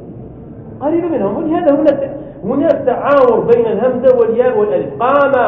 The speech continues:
قا، إي. انظر، تقلب الواو بالهمزة. بائع، بائع. يعني هناك تعاور بينهم.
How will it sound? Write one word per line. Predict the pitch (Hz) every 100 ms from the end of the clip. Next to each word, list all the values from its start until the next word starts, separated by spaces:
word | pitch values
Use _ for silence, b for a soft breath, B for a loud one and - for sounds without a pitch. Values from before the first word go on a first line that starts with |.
| - 220
قا، | 262 294 285 269 240 196 - - - - - - -
إي. | 247 226 160 - -
انظر، | 190 147 123 -
تقلب | 247 247 240 269
الواو | 330
بالهمزة. | 311 247 277 - - - - - - 147
بائع، | 202 269 294 294 262 233 - 233 240 254 226 - - - - - - - - -
بائع. | 220 277 277 254 254 180 143
يعني | 175
هناك | 226 349 330 -
تعاور | 214 208 220 185
بينهم. | 180 147 -